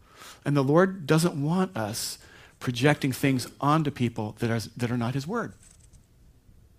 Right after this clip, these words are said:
Um, I'm gonna go one extra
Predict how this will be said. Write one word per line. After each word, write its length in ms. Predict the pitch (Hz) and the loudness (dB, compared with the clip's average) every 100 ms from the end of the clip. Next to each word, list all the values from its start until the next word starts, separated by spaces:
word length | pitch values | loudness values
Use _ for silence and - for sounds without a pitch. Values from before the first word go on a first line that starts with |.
| - - _ _ _ - - - - | -20 -20 _ _ _ -20 -20 -20 -4
Um, 400 | 123 120 120 - - _ - - | 0 0 -2 -8 -20 _ -10 0
I'm 120 | 151 | 4
gonna 140 | 185 | 4
go 200 | 135 139 | 4 2
one 280 | 123 131 139 | 4 2 0
extra 600 | 143 139 - 113 101 95 | -2 -4 -4 -4 -4 -6